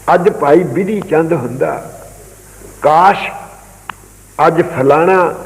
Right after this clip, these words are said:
ਗੁਰੂ ਕਾ ਸਿੱਖ ਭਾਈ ਪਿਰਾਣਾ ਹੁੰਦਾ। ਉਹਨਾਂ ਨੂੰ ਯਾਦ ਕਰਕੇ ਦੁਨੀਆ ਰੋਂਦੀ ਏ। ਇਹੋ ਜਿਹੀ ਕਰਨੀ ਕਰਕੇ ਜਾ, ਭਈ ਤੈਨੂੰ ਯਾਦ ਕਰਕੇ ਦੁਨੀਆ ਰੋਵੇ,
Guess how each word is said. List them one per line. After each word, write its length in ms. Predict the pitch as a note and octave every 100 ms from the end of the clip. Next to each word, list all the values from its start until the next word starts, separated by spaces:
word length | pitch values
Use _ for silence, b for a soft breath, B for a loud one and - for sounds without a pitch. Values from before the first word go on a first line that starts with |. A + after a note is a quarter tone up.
| - -
ਗੁਰੂ 280 | A#2 D3+ F3
ਕਾ 220 | F3 E3
ਸਿੱਖ 320 | D#3+ E3 E3+
ਭਾਈ 360 | D#3+ - B2 D3+
ਪਿਰਾਣਾ 640 | D#3 - D3 C#3+ D3 E3
ਹੁੰਦਾ। 500 | D#3+ C3 B2+ C3 G#2 - - - - - - - B B B B -
ਉਹਨਾਂ 280 | F3 G3+ G3+
ਨੂੰ 140 | G3
ਯਾਦ 280 | D#3+ D3+ F3
ਕਰਕੇ 420 | - F3 F3 A3
ਦੁਨੀਆ 440 | G3+ E3+ F#3+ G3 F#3
ਰੋਂਦੀ 500 | C#3+ E3+ F#3+ A#3+ G3+
ਏ। 140 | B2+ - -
ਇਹੋ 300 | G3 A3 A3
ਜਿਹੀ 180 | A3 A3 -
ਕਰਨੀ 380 | F#3 F#3+ A3 B3
ਕਰਕੇ 460 | G3+ F#3+ - F#3
ਜਾ, 520 | D#3 D3+ G3 E3+ C#3+ - B B B -
ਭਈ 140 | E3 E3
ਤੈਨੂੰ 480 | - E3 F3+ G3+
ਯਾਦ 360 | F#3+ C#3 D3 D#3
ਕਰਕੇ 460 | D#3 E3 D#3+ F3 F3
ਦੁਨੀਆ 540 | B2 C#3 D3 D#3+ F#3
ਰੋਵੇ, 500 | D#3 D3 C#3+ G#3